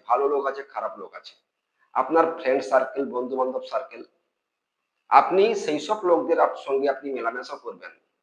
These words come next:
যারা সমাজে সম্মানীয়। আপনি তাদের সঙ্গেই বেশি উঠবস করবেন, বন্ধুত্ব রাখবেন, তো দেখবেন অটোমেটিক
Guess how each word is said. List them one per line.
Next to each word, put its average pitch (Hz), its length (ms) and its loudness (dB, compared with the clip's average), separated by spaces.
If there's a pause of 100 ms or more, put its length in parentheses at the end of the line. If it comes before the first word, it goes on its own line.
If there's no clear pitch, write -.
(300)
যারা 143 260 6
সমাজে 135 420 0
সম্মানীয়। 101 560 -10 (1200)
আপনি 156 300 0
তাদের 143 240 6
সঙ্গেই 165 380 2
বেশি 123 360 -2 (1040)
উঠবস 123 400 -2
করবেন, 110 640 -4 (380)
বন্ধুত্ব 131 420 0
রাখবেন, 110 380 2
তো - 100 -8
দেখবেন 131 440 -2 (180)
অটোমেটিক 147 640 -4